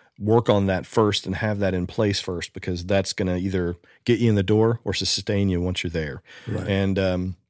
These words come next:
Speaker 1: that, that documentary that you're referring to, I love. Your f-, family, Floyd, actually came from the South. It came from Mississippi.
Speaker 2: Right.
Speaker 1: But that somebody, I believe it was your aunt,
Speaker 2: Right.
Speaker 1: said, "Hey,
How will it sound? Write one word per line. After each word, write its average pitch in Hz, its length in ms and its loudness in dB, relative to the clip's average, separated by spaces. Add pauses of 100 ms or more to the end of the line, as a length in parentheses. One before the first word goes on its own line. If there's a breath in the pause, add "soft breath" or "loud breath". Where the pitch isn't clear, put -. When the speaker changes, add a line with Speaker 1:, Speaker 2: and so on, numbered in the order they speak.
(640)
Speaker 1:
that, 117 280 6
that 107 260 0
documentary 107 460 2
that 92 60 0
you're 90 80 -4
referring 123 320 0
to, 92 220 0
I 90 60 2
love. 95 420 2 (240)
Your 127 240 4
f-, - 520 -8
family, 139 420 4
Floyd, 104 560 0 (180)
actually 110 280 0
came 143 320 2
from 98 440 -2
the 98 100 -6
South. 135 380 2
It 92 80 -4
came 131 320 2
from 95 200 0
Mississippi. - 560 -2
Speaker 2:
Right. 107 260 4 (560)
Speaker 1:
But 104 220 0 (140)
that 104 240 -2
somebody, 107 520 4
I 107 40 2
believe 120 280 2
it 127 60 0
was 104 140 -2
your 104 120 -2
aunt, 101 420 0
Speaker 2:
Right. 101 240 2 (140)
Speaker 1:
said, 98 520 2
"Hey, 107 380 4